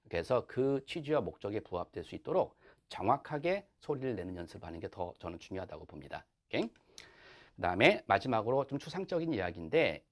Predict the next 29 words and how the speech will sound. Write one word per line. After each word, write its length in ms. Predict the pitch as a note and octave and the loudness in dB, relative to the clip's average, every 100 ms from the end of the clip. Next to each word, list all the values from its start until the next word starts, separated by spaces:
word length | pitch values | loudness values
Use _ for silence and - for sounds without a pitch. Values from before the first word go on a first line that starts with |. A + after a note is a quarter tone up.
| F#2 | 0
영어다운 720 | F#2 A#2 D#3 F#3+ C#3+ C3 C#3 | 2 4 2 4 2 2 -2
사고 300 | - A#2+ A2+ | -6 -6 -6
훈련을 320 | A2 B2 G#2+ | -4 -4 -4
좀 140 | F#2 F#2+ | -6 -8
해야 120 | G#2 | -6
돼요. 280 | E2 D#2+ - _ _ | -6 -8 -10 _ _
그러니까 300 | G2+ G#2+ F2+ | -2 0 4
영어를 400 | G2+ A#2 B2+ C3 | 2 2 0 0
우리가 180 | A2+ G#2+ - | -2 -4 -4
듣고 400 | A#2+ - A#2+ B2 | -8 -6 -4 -4
읽다 340 | G2 - B2 | -4 -4 -4
보면은 540 | A2+ E2 D#2+ C3+ F2+ - _ _ _ _ | -2 -6 -4 -4 -4 -10 _ _ _ _
아, 380 | - G2+ A#2+ A#2 - | 2 8 8 8 2
이 100 | G2+ | -2
사람들은 640 | A#2 B2 A#2+ A#2 D3 D#3 | 0 2 0 2 2 2
이렇게 400 | G2+ A#2 A#2+ D#3 | 2 2 2 -2
주어를 320 | D3+ A2 G#2 | -2 -2 -2
잡고 480 | G2 D#2+ - D#2+ D2 _ _ | -2 -4 -8 -12 -12 _ _
이런 560 | - A2 B2 C#3+ D#3 D#3 | -6 2 4 4 2 -2
문장 420 | - C#3 G#2+ A#2+ | -4 -4 -2 -4
패턴을 440 | G#2 G#2 - G2+ G2+ | -4 -6 -4 -6 -2
가지고 340 | F2 F2 G#2 - | -4 -2 -2 0
아이디어를 340 | E2+ E2+ F#2+ | -2 -4 -6
전달하는구나 760 | F2 E2 F2+ G2 F2 A2 A2+ - _ - | -8 -8 -6 -6 -2 0 0 -4 _ -4
라는 240 | G2+ G#2+ | -2 -2
것이 340 | G#2+ - D3 - | -4 -2 -4 -2
조금 440 | C3 - D3 C#3+ - _ | -6 -2 -2 -2 -6 _
그 220 | F2+ D#2 | -10 -10
결을 480 | - - A2+ G#2+ E3+ | -6 2 2 2 -2